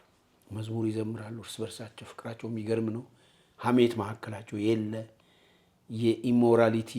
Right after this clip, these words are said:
ነገር የሚባል አይታሰብም። እና እንዲያውም አንድ ጊዜ አንድ እናት እንዲህ «እኔ የምልህ አንተ ልጅ» ማለት «ምን ኃጢአት፣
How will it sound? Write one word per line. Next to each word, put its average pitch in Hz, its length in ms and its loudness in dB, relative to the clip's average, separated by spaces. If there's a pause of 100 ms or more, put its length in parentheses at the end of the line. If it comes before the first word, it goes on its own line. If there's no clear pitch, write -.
(100)
ነገር 107 260 -2
የሚባል 110 420 -4 (120)
አይታሰብም። - 840 -6 (1000)
እና 139 140 -4
እንዲያውም 139 400 0 (300)
አንድ 107 220 -6
ጊዜ 110 240 -8
አንድ 107 240 -6
እናት 107 400 -10
እንዲህ 104 300 -8
«እኔ 160 160 -4
የምልህ 214 460 -2
አንተ 139 300 -6
ልጅ» 120 160 -8 (220)
ማለት 107 320 -10 (800)
«ምን 226 240 4
ኃጢአት፣ 190 500 -2